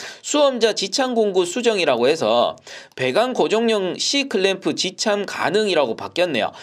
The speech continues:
그래서 희망자의 하남이라고 돼 있고요. 자, 지참 공구 변경 전에는 없었다면 변경 후에 C 클램프 지참 희망자의 하남이라고 돼 있습니다. 그래서 이 C 클램프라는 게 여러분들 검색해 보시면 나오는데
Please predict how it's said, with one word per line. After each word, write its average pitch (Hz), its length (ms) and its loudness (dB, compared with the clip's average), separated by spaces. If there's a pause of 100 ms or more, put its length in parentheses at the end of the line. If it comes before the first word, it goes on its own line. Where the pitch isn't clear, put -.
(120)
그래서 143 220 2
희망자의 196 540 2
하남이라고 170 520 0
돼 117 140 0
있고요. 160 500 2 (220)
자, 113 140 0
지참 202 400 -2
공구 160 340 0
변경 170 360 0
전에는 170 320 2
없었다면 160 680 0 (240)
변경 190 400 2
후에 208 340 0 (140)
C 277 240 -2
클램프 196 460 0
지참 156 460 0
희망자의 208 580 2
하남이라고 190 560 2
돼 107 100 -6
있습니다. 107 480 -2 (240)
그래서 196 200 2
이 214 100 0
C 285 180 -2
클램프라는 226 760 2
게 165 140 2
여러분들 196 400 4
검색해 214 380 2
보시면 165 360 -2
나오는데 120 600 0